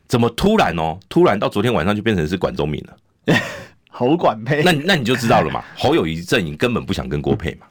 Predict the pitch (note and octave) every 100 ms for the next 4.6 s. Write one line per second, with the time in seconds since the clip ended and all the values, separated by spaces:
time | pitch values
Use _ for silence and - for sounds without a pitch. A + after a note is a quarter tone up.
0 | _ B2 A#2+ A2 G2 F#2+ F#2 - G#2 F#2+
1 | F2+ F#2+ F2+ F#2 - - - G#2+ A#2+ A2+
2 | A#2+ F#2 D#2+ D2 _ _ _ _ - E3+
3 | G3 F3+ A#3 G3+ G#3 F3+ F3+ E3 E3+ D#3
4 | D3+ - C3+ D3+ A#2+ F#2+